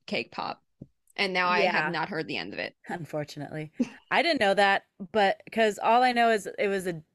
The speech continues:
Speaker 2: night that I was gone and they were hanging out. And then I come back and she's like, "Can I show you this?" I'm like,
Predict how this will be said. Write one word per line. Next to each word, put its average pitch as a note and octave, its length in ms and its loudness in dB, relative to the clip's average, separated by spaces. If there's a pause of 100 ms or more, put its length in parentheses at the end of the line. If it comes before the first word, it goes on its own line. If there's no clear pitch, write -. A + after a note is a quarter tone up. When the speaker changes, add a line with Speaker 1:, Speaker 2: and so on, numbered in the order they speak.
Speaker 2:
night G#3+ 440 0
that G3 100 0
I G3+ 160 4
was F#3+ 160 -6
gone F3 280 0
and E3 140 -4
they E3+ 140 2
were D#3 80 0
hanging D3 340 -4
out. C#3+ 380 -4 (480)
And F3 180 -2
then E3+ 140 0
I D#3+ 140 -2
come D#3+ 280 -6
back D3 340 -2
and D#3+ 140 -8
she's E3+ 100 -14
like, G#3 160 -6
"Can D4+ 80 -6
I G4 120 -2
show G4+ 180 -6
you G4 200 -2
this?" E4+ 280 -2
I'm C4 100 -6
like, A3+ 320 -6